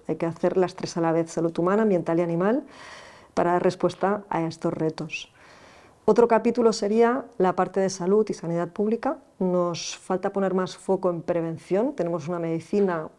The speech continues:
muy orientada a la curación de enfermedades o a mitigar síntomas. No ayudan tampoco todo el tema de fake news, especialmente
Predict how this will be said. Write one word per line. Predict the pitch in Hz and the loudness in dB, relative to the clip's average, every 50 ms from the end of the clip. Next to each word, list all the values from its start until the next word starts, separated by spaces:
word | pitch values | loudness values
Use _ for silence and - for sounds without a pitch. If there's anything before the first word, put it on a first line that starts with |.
| _ - | _ -4
muy | 180 190 190 196 196 190 | 0 2 4 4 4 4
orientada | 185 180 180 170 165 170 175 175 | 4 2 2 -2 -2 -2 0 0
a | 170 | 0
la | 170 170 | 0 -2
curación | - 165 165 165 165 - 180 175 | -2 -4 -4 -4 -4 -4 -4 -4
de | 175 | -4
enfermedades | 165 175 170 160 160 156 175 214 208 165 156 151 | -4 -6 -6 -6 -4 -2 -2 -2 -2 -2 -4 -6
o | 160 | -6
a | 151 | -8
mitigar | 156 156 147 - 156 151 160 156 156 | -8 -8 -6 -4 -4 -4 -4 -6 -8
síntomas. | - - 170 170 165 - 185 220 - - - - - _ _ - - - - - - - - - _ _ _ | -8 -6 -6 -4 -2 -2 -2 -4 -4 -8 -12 -20 -20 _ _ -20 -20 -20 -20 -20 -20 -20 -20 -20 _ _ _
No | 180 185 196 202 | 0 2 4 4
ayudan | 208 202 196 196 185 185 185 165 | 4 4 4 4 4 2 2 -2
tampoco | 165 175 165 - 175 175 170 - 170 165 | -4 -6 -4 -2 -2 -2 0 0 -2 -2
todo | - 180 170 | -2 -2 -4
el | 165 | -2
tema | - 175 165 165 160 | -2 -4 -4 -4 -4
de | 160 151 | -6 -8
fake | - - 175 170 165 - 156 | -6 -4 -4 -4 -4 -4 -4
news, | 175 180 220 302 339 - - - - _ | -2 0 0 -2 -2 -6 -12 -20 -20 _
especialmente | - - - - 131 - - 175 170 170 165 165 165 160 - 165 160 151 160 | -20 -10 -8 -8 -6 -4 -4 -4 -2 -2 -2 -2 -4 -4 -4 -4 -4 -4 -6